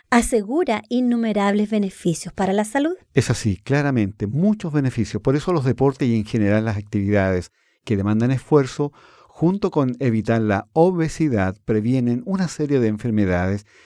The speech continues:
Speaker 2: especialmente cardiovasculares.
Speaker 1: Es por ello que mencionaremos para ustedes, queridos padres, algunos de sus beneficios. Estos son, por ejemplo, la prevención de enfermedades, porque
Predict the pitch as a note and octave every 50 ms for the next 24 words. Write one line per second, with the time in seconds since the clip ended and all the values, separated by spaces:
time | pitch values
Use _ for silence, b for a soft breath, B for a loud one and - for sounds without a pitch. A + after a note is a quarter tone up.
0 | b b b G#2+ - - C#3+ C#3 - D#3+ C#3+ B2 A#2 A2+ A2+ - A#2+ A2+ - -
1 | C3+ C3+ C3 B2 B2 B2 A#2+ B2+ B2+ - _ _ - A2+ G#2+ G#2 - - F#2+ E2+
2 | D#2+ D#2 D2+ D2 - - - - - b b b b b b D4 - - F4 F4+
3 | F#4 F#4+ G4 G4 - E4+ D#4 D#4 C#4+ C4 B3+ A#3+ B3 B3+ A3 G#3 G#3+ A#3 C4 B3+
4 | - B3+ A#3 G#3+ - - A3+ A3+ A3+ A3 - A#3 G3 G#3+ G3+ G3+ - G#3+ G#3 G#3+
5 | A3+ B3+ B3 - b b b b b b - C#4+ C#4+ C#4+ B3 A3 C4 D#4+ G4 A#4
6 | A4+ D#4+ G3+ F3+ - - - G3 F#3+ - F#3 E3+ F#3 E3+ E3 E3+ - - D#3 -
7 | D3+ - - G#3 - - - - b b b b b C#4 C#4+ F4 D#4+ - F4+ D#4+
8 | - D#4 C#4 C4 A#3+ - - E3+ D3+ C#3+ - - - - - _ _ _ _ _
9 | - G#3+ G#3+ G3+ G#3+ G#3+ G#3 G3+ G3 F#3 F3+ F3 - - - F4 G#4 A#4 - -
10 | D#4 C#4 C#4 B3 B3 - G#3+ F#3 E3 D3+ - - - - - - - - - _
11 | _ _ _ _ _ _ - A3 G#3 - A#3 G#3+ G#3 G3 F#3+